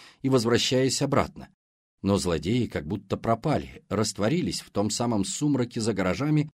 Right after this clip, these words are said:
откуда вынырнули так неожиданно. Такой поворот событий не мог не радовать. Но чем дальше,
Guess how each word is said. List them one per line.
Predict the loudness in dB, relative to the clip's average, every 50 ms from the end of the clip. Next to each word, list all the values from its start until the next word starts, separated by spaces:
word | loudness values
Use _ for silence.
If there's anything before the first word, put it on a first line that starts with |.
| _ _
откуда | 0 0 0 2 2 2 4 4 4
вынырнули | 4 4 4 4 4 4 6 6 6 6 6 6
так | 2 4 2 2 2 4 2 0
неожиданно. | 2 2 2 2 0 -2 -2 -2 -2 -4 -4 -6 -8 -14 -20 _ _ _ _ _ _ _ _ _ _ _ _
Такой | -8 -6 -2 -2 -2
поворот | -2 -2 -2 0 0 0 -2 -2
событий | -4 -4 -4 -4 -4 -6 -6 -6 -6 -6 -6 -4 -2
не | 0 2 2
мог | 2 2 2 0 -2 -2
не | -2 0
радовать. | 2 2 0 0 -4 -8 -12 -16 -20 -20 _ _ _ _ _ _ _ _ _
Но | 0 0 0
чем | 2 0 -2 -2 -2
дальше, | -2 0 0 0 -2 -2 -6 -8 -10